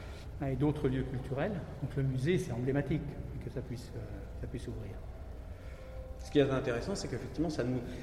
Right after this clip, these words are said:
Speaker 2: je dirais pas, ça nous donne, on, on parle souvent du quart d'heure d'avance, mais le fait d'avoir réouvert mardi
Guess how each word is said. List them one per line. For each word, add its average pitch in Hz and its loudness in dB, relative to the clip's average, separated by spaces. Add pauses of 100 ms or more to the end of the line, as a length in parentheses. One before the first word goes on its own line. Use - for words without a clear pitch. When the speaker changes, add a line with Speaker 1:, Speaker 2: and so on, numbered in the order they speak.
(440)
Speaker 2:
je 104 -2
dirais 113 2
pas, 143 6
ça 123 2
nous 120 2
donne, 127 6
on, 107 2
on - -2
parle 110 6
souvent 127 4
du 120 6
quart 117 6
d'heure 113 6
d'avance, 135 6 (360)
mais 101 0
le 117 4
fait 135 6
d'avoir 123 4
réouvert 117 2
mardi 117 2